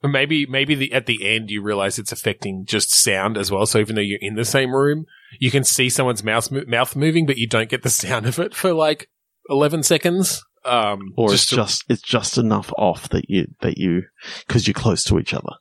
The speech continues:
Speaker 1: Yeah,
Speaker 2: But
Speaker 1: may-
Speaker 2: the further away that you get, the, um,
Speaker 1: maybe, yeah,
Speaker 2: the
Speaker 1: I don't know.
Speaker 2: longer it sort of gets.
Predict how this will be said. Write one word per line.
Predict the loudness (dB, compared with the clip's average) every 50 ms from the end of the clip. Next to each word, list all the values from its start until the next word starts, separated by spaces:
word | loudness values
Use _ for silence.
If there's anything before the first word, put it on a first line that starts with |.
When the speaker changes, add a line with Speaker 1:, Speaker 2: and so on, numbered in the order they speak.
| _ _ _
Speaker 1:
Yeah, | -2 0 0 2 2
Speaker 2:
But | 2 2
Speaker 1:
may- | 2 0
Speaker 2:
the | 2
further | 0 0 0 0 0
away | 0 2 2 0 0
that | -2 -2 -2
you | -2 -2
get, | 0 0 -2 -2 -4 _
the, | -6 -4 -2 0
um, | 0 2
Speaker 1:
maybe, | 2 2 0 0 -2 -2
yeah, | 0 0 0 0 -2 0 0
Speaker 2:
the | 2
Speaker 1:
I | 2
don't | 2 2 0
know. | 0
Speaker 2:
longer | 0 0 2 2 0
it | -2 -4 -14 _ -20 -20 _ _ _ _
sort | -8 -4 -4 -2 -2
of | -2 -4
gets. | -4 -6 -6 -6 -12 -14